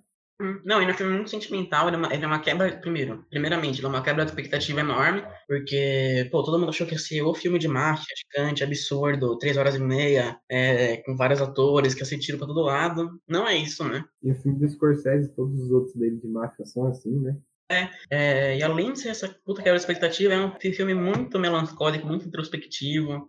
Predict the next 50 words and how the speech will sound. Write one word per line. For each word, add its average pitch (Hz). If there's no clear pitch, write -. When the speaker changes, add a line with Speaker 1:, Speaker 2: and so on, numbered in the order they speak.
Speaker 1:
que -
além 208
de 208
ser 190
uma 175
autocrítica, 165
né, 165
sobre 139
a 135
glamorização 143
da 143
violência, 135
eu 120
acho, 143
um 131
pouco, 147
também 220
é 240
essa 233
carta 165
de 160
amor 156
que 147
você -
falou 147
ao 143
cinema, 135
a 120
própria 135
figura 139
dele. 135
Eu 175
enxergo 196
muito 208
do, 180
do 160
Scorsese 170
no 170
Robert 165
De 143
Niro, 170
no 156
personagem 147
dele, 139
e 170
além 185
de 156
mais, 151
é 165
um, 160